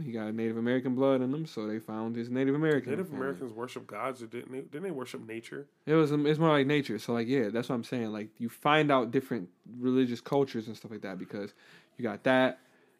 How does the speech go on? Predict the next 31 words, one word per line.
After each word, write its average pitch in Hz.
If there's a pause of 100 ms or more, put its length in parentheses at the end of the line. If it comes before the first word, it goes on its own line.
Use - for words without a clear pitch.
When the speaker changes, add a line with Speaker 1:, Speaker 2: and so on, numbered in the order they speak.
Speaker 1:
They 120
have 117
that, 127
like, 120
uh, 117 (380)
you 220
know, 196
just, 196
like, 190
some 190
certain, 185
certain 185
cultural 175
things 160
about 147
them, 151
traditions 135
and 135
whatever. 131 (540)
And 113
then, 127
like, 120
you 120
get 127
to -
the 123
one 120
where 117
they 117
in 123
Egypt. 117